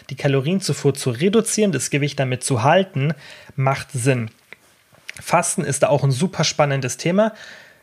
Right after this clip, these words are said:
Ich habe besonders in der letzten Folge nicht so positiv vom Fasten gesprochen, aber nicht, weil ich Fasten nicht gut finde,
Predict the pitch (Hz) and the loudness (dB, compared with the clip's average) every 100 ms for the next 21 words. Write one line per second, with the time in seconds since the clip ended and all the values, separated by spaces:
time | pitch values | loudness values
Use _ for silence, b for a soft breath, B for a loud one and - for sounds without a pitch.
0 | B _ 143 156 151 139 117 135 190 202 | B _ 0 2 2 0 0 2 4 4
1 | 165 156 165 165 139 147 139 139 147 143 | 4 6 4 2 0 2 4 2 2 0
2 | - 165 151 - 135 139 - 151 - 135 | 2 0 0 0 0 -2 2 0 2 -4
3 | - 147 131 139 135 131 143 226 233 - | 0 0 0 -2 0 0 0 0 -2 -2
4 | 135 135 - 147 - 135 123 175 180 - | 0 0 0 -2 0 -2 -2 -2 -2 -2
5 | 127 123 131 180 | -4 0 0 0